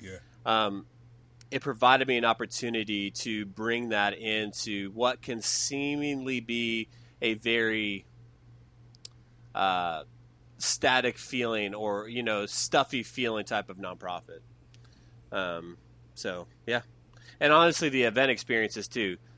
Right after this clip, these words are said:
Speaker 2: I mean, how many events did we do, Damani, at Life in Deep Elm? I mean, I don't know, man. Right? So I gotta bring in some flair, a little bit of flair to our
Speaker 1: A little
Speaker 2: event
Speaker 1: bit of
Speaker 2: experience at our
Speaker 1: flavor.
Speaker 2: nonprofit.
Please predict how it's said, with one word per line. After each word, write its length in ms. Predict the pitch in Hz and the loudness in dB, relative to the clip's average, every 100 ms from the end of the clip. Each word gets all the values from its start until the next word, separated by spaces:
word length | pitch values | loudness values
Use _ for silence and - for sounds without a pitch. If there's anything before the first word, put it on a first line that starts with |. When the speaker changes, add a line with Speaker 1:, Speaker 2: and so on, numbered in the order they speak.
| - | -4
Speaker 2:
I 40 | |
mean, 140 | 120 117 | 0 4
how 120 | 139 | 4
many 300 | 139 127 117 - - - | 4 2 0 -6 -18 -6
events 420 | 120 120 117 107 | -2 2 2 0
did 160 | - 113 | -4 -2
we 100 | 107 | -2
do, 480 | 107 107 101 107 113 - | 0 2 0 -4 -10 -6
Damani, 320 | 110 104 104 | 0 2 2
at 60 | 101 | 2
Life 180 | 104 | 0
in 60 | 104 | 0
Deep 160 | 101 110 | -4 0
Elm? 320 | 101 92 87 | 2 0 -4
I 80 | 107 | -4
mean, 160 | 104 | -2
I 100 | 101 | 0
don't 160 | 101 92 | 0 -2
know, 160 | 90 92 | -4 -4
man. 280 | 95 98 104 - - - | -4 -4 -8 -18 -20 0
Right? 260 | 117 113 120 | 4 4 4
So 140 | 127 | 4
I 60 | 120 | 6
gotta 180 | 123 | 6
bring 220 | 117 120 117 | 6 4 4
in 120 | 107 | 0
some 160 | 110 | -4
flair, 360 | 98 - 117 110 | -8 0 4 4
a 60 | 104 | 2
little 360 | 107 131 135 | 0 2 2
bit 140 | 127 117 | 4 2
of 80 | - | 2
flair 340 | 127 123 113 | 2 4 4
to 140 | 127 | 4
our 120 | 110 101 | 4 4
Speaker 1:
A 40 | |
little 80 | 110 | 4
Speaker 2:
event 80 | 110 | 0
Speaker 1:
bit 40 | |
of 60 | - | 0
Speaker 2:
experience 320 | - 139 147 | 0 0 2
at 60 | 107 | 0
our 80 | |
Speaker 1:
flavor. 160 | 101 101 | 0 -2
Speaker 2:
nonprofit. 0 | 117 | -4